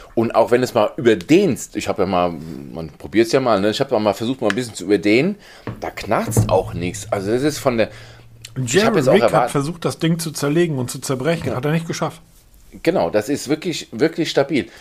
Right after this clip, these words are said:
Speaker 1: Es ist nicht perfekt, wir sind noch weit weg. Das ist immer noch das Anfangsstadium von dieser Technik. Weil es gibt die ersten Galaxy Z,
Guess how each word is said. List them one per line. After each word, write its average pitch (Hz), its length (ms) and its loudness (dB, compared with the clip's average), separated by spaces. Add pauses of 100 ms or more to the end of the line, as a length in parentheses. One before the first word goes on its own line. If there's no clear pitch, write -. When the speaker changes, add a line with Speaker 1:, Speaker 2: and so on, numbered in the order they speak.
(260)
Speaker 1:
Es 113 180 -2
ist - 160 -4
nicht 143 160 -2
perfekt, 135 380 0
wir 110 100 4
sind 120 180 -4
noch 101 180 2
weit 113 200 6
weg. 135 160 4
Das 95 180 -2
ist 113 240 -8
immer 131 160 2
noch 120 240 2
das - 380 -4
Anfangsstadium 123 640 0
von 110 160 -4
dieser 98 220 -4
Technik. - 480 -6 (400)
Weil 101 180 2
es 113 140 0
gibt 143 180 -6
die 117 100 2
ersten 123 360 0
Galaxy 123 340 2
Z, - 320 -4